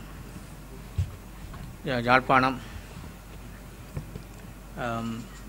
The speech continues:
மாநகரத்தை பொறுத்தமட்டிலே, அம், எட்டு, எட்டு கட்சிகள், அ, நியமன பத்திரங்கள் தாக்கல் செய்திருக்கின்றன. அதிலே, அ, ஸ்ரீலங்கா பொதுஜன பெரமுனவுடைய, அ, நிராகரிக்கப்பட்டிருந்தது.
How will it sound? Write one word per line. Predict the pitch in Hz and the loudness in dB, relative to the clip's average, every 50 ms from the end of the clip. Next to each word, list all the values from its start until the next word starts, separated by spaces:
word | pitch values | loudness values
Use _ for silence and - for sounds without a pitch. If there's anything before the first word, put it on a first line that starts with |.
| - - 131 117 | -8 -6 -2 2
மாநகரத்தை | 117 127 131 131 127 123 123 123 123 117 117 | 6 8 8 8 8 6 4 2 2 2 0
பொறுத்தமட்டிலே, | 120 113 113 123 117 113 120 120 135 143 151 147 - - - - - - - - - - 127 | 0 0 2 0 2 2 2 2 0 0 0 -2 -6 -12 -12 -12 -14 -14 -14 -14 -6 -2 0
அம், | 120 117 113 110 107 110 113 - - - - - - - - - - - - - - - - - - - - | 0 0 0 -2 -4 -6 -8 -10 -12 -14 -14 -14 -14 -14 -14 -14 -14 -14 -14 -14 -14 -14 -14 -14 -14 -12 -8
எட்டு, | - 131 127 - 151 131 123 123 117 117 110 - | -6 -6 0 2 2 4 4 2 2 0 -2 -4
எட்டு | - 127 120 - 139 131 127 117 - - - | -6 -8 0 2 4 4 4 2 -2 -6 0
கட்சிகள், | - 127 117 - - 123 127 131 127 - - - - - - - - - - - - - | 0 0 0 2 2 2 2 2 2 -2 -8 -12 -12 -12 -12 -12 -12 -12 -12 -12 -8 -4
அ, | 127 | 0
நியமன | 123 123 120 113 120 123 123 127 127 123 | 0 0 0 0 0 2 4 4 4 4
பத்திரங்கள் | 117 120 113 123 120 120 117 120 117 | 2 2 0 0 0 2 2 0 0
தாக்கல் | 117 117 113 113 123 113 | 2 2 2 2 0 -2
செய்திருக்கின்றன. | - 120 110 113 113 113 113 107 110 110 113 143 196 - - - - - - - - - - - - - - - - - - - - - - - - | 0 -2 -2 -2 -2 -4 -4 -4 -4 -2 -2 -2 -2 -4 -6 -12 -12 -12 -12 -12 -12 -12 -12 -12 -12 -14 -14 -14 -14 -14 -12 -12 -12 -12 -12 -8 -4
அதிலே, | 120 120 120 120 120 127 131 127 120 - - - - - - - - - | 0 0 2 2 2 2 2 0 -4 -8 -10 -12 -12 -12 -12 -12 -10 -6
அ, | 139 123 120 113 - | -4 -2 -2 -4 -2
ஸ்ரீலங்கா | - | -4
பொதுஜன | 123 123 131 127 127 131 123 127 123 120 127 123 123 117 120 | -2 0 0 2 2 0 2 2 2 2 4 2 2 0 0
பெரமுனவுடைய, | 120 120 117 120 120 120 120 - - - - 123 117 | -2 0 0 0 0 0 -2 -4 -8 -8 -8 -4 -2
அ, | 120 117 117 113 110 107 - - 123 127 127 123 123 | 0 0 0 0 -2 -6 -10 -10 -8 -6 -4 -2 0
நிராகரிக்கப்பட்டிருந்தது. | 123 120 123 120 120 120 120 107 113 110 117 107 104 104 107 113 120 165 | 0 2 2 2 2 0 -2 -4 -4 -4 -4 -4 -6 -6 -6 -4 -2 -2